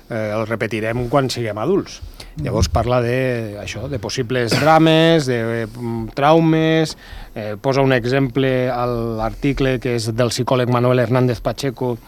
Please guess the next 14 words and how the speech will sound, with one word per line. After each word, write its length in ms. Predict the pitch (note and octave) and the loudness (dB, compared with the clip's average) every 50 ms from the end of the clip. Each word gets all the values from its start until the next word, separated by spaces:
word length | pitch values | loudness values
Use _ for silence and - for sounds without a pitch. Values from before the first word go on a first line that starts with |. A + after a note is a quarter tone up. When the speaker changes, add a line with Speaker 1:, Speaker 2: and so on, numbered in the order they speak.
| - - - - - - - - - | -20 -20 -20 -20 -20 -20 -20 -16 -8
Speaker 1:
que 80 | - B2 | -6 -4
li 80 | A#2+ A#2+ | -2 -2
agrada 240 | A2+ A2+ A#2+ B2+ C3 | 0 0 0 0 0
explicar 400 | B2 - - C#3 B2 C3+ C3 B2 | -2 -2 -2 0 0 0 0 0
que 100 | B2+ A#2+ | -2 -4
si 180 | - - C3+ B2+ | -4 -2 -2 0
al, 280 | B2 A#2+ A#2+ A#2+ C3+ - - | 0 0 -2 -4 -6 -6 -8
si 260 | - - - D3+ C#3 | -10 -4 -2 0 0
al 300 | B2+ B2 A2+ A2 A#2 C3 | 0 0 0 0 0 2
nen 300 | C#3+ D3 C#3+ C3 B2 A#2+ | 2 2 2 2 0 -2
o 120 | C#3 C3 C3 | -2 0 0
a 20 | |
la 120 | C3 C3 C3+ | 2 2 2
nena 380 | C#3 C3+ C3+ C3+ B2+ B2+ B2 | 2 2 2 2 0 0 -2